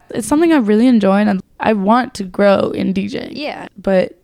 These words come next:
Speaker 1: it's like how I said with school, it's not, it's just not something I wanna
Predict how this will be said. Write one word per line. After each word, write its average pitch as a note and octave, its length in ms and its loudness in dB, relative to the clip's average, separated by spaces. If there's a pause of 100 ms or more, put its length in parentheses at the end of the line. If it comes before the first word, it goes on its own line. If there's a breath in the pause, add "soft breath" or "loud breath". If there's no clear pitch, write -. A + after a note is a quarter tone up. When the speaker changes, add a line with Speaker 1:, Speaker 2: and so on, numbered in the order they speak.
(400)
Speaker 1:
it's G#3+ 200 -2
like A3+ 160 0
how A3 100 2
I G#3+ 40 4
said G3+ 180 0
with F#3+ 100 -4
school, F#3 300 -2
it's - 140 -6
not, G3 200 0
it's G3 120 -2
just - 160 -6
not G3 160 -4
something G3 260 -2
I F3+ 60 0
wanna F#3 460 -2